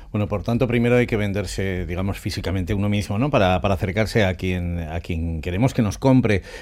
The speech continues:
Pero, em, eh, te quería preguntar, Miguel, por el término vendedor. Esta palabra, eh, además es curioso porque, a ver, el que más o el que menos tiene que vender algo, ofrece unos servicios, alguien los tiene que adquirir,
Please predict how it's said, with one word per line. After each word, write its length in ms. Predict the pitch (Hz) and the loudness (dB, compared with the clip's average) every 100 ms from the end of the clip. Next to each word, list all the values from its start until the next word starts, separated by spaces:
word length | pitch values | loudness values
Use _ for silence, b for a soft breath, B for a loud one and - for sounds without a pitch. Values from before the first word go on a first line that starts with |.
| - | 0
Pero, 280 | 117 110 127 | 2 4 4
em, 420 | 117 113 107 107 | 4 2 0 -2
eh, 340 | - 104 101 98 | -2 0 0 -2
te 80 | 98 | -2
quería 180 | 104 180 | -2 0
preguntar, 320 | 220 170 160 | 0 0 0
Miguel, 220 | 151 151 | 0 0
por 140 | 147 101 | 0 0
el 80 | 85 | 0
término 280 | 143 165 | 0 0
vendedor. 800 | 123 101 90 80 85 104 82 80 - | 2 2 2 0 0 0 0 -4 -6
Esta 220 | 110 - | -6 -4
palabra, 400 | 165 147 151 147 117 | 0 0 2 2 2
eh, 280 | 98 95 76 | 2 0 -2
además 300 | 92 135 151 | -2 -2 -4
es 80 | - | -2
curioso 300 | 131 165 123 | 0 0 -2
porque, 260 | 76 80 | -2 -2
a 60 | 82 | -2
ver, 140 | 101 | -2
el 100 | 85 | -4
que 100 | 76 | -4
más 140 | 92 113 | -2 -2
o 40 | |
el 20 | 147 | 0
que 80 | |
menos 220 | 120 120 - | 2 2 0
tiene 200 | 120 104 | -2 0
que 440 | 95 87 85 82 | 0 2 0 0
vender 300 | 82 82 82 | -2 -2 -2
algo, 400 | 92 107 123 131 | 0 2 2 2
ofrece 360 | 113 95 90 95 | 0 -2 -2 -2
unos 260 | 90 87 85 | -2 -2 -4
servicios, 640 | 73 117 123 143 139 120 | -2 -2 0 0 0 0
alguien 320 | 95 90 87 B B B - | 0 0 -2 B B B -2
los 200 | 101 - | -2 0
tiene 200 | 110 92 | 0 0
que 140 | 95 | 0
adquirir, 560 | 87 - 90 127 170 | 0 0 2 4 4